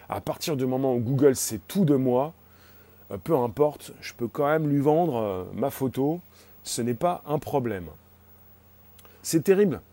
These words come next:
Ça fait dix, quinze, vingt ans que vous positionnez votre contenu et vous vous dites maintenant, euh, bah ça, ça s'est déjà fait, ça se sait déjà, ça se fait déjà, mes photos sont déjà en, envoyées sur des serveurs, je peux bien les vendre, ils peuvent bien les récupérer.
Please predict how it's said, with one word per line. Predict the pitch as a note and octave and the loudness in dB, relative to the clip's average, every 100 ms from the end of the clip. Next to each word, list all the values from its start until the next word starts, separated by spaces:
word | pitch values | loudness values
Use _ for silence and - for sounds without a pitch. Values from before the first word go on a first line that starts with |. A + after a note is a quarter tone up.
| _ _ - | _ _ -14
Ça | - A2+ | -8 -6
fait | - A#2 | -2 -2
dix, | A2+ A#2 E3+ E3 - G2 E2 | -2 -4 -2 0 -2 -4 -6
quinze, | D3+ D3 E3+ A#2+ | -2 0 -2 -2
vingt | B2 B2+ C#3 | -4 -4 -4
ans | C3+ D3 | -2 -2
que | |
vous | A2+ | -4
positionnez | - A#2 A#2+ A#2+ A#2 A2+ | -4 -4 -4 -4 -4 -2
votre | A#2+ B2 | -4 -4
contenu | A2+ A2 C3 C#3 F3 - - - - | -6 -6 -2 -2 -2 -8 -20 -18 -6
et | A2+ | -4
vous | C3 C3+ | 0 0
vous | C#3 | 2
dites | D#3 D#3 | 0 -2
maintenant, | B2 A#2 B2+ C3 C3+ G2 | -4 -4 -2 -2 -2 -4
euh, | E2+ E2+ - - - - - - | -6 -12 -20 -20 -20 -20 -20 -14
bah | A2+ | -8
ça, | - | -6
ça | B2+ A2+ | -6 -6
s'est | - A2 | -6 -6
déjà | A2+ G#2+ A#2 | -4 -4 -4
fait, | - C#3 D3+ E3 D3+ | -2 0 2 0 -2
ça | A2+ | -6
se | - A#2+ | -6 -6
sait | - B2+ | -4 -2
déjà, | B2+ A#2+ C#3+ D3+ | -2 0 0 0
ça | A2+ | -4
se | - G#2+ | -6 -6
fait | - C3+ | -4 -2
déjà, | B2+ B2 B2+ C3+ D#3 - - - | -2 0 0 2 2 0 -10 -8
mes | A#2 C#3 | -2 0
photos | D3 C3+ D3+ C#3 | 0 0 0 0
sont | B2 | -2
déjà | A#2 A#2+ B2+ - | -2 -2 -2 -4
en, | - - - - | -8 -10 -16 -2
envoyées | C3+ C3+ C#3 C#3 | 2 4 4 4
sur | B2+ | 0
des | A2+ | -2
serveurs, | G#2 B2 B2 C#3+ D#3 D#3 - - | -4 -2 0 2 2 -2 -10 -20
je | - | -14
peux | - C3+ | -4 -2
bien | B2+ A#2 | 0 0
les | A#2+ | 0
vendre, | C3+ D3 D#3 C#3 - - - | 2 4 4 2 -4 -8 -4
ils | C3+ | 0
peuvent | C#3+ C#3 | 4 4
bien | C3+ | 4
les | C3+ | 2
récupérer. | A#2 A2 A#2+ B2+ A#2 B2 C3+ D3 | 2 -4 -4 -2 0 2 2 0